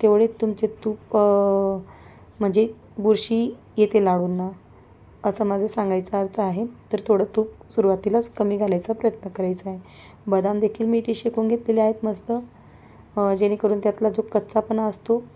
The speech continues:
तो निघून जावा म्हणून. त्याचबरोबर मी इथे काजू देखील शेकून घेतलेले आहेत.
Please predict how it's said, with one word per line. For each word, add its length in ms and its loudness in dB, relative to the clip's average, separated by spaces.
तो 60 4
निघून 300 0
जावा 240 2
म्हणून. 260 -2
त्याचबरोबर 480 2
मी 140 0
इथे 240 0
काजू 240 2
देखील 300 2
शेकून 340 -2
घेतलेले 320 0
आहेत. 340 -2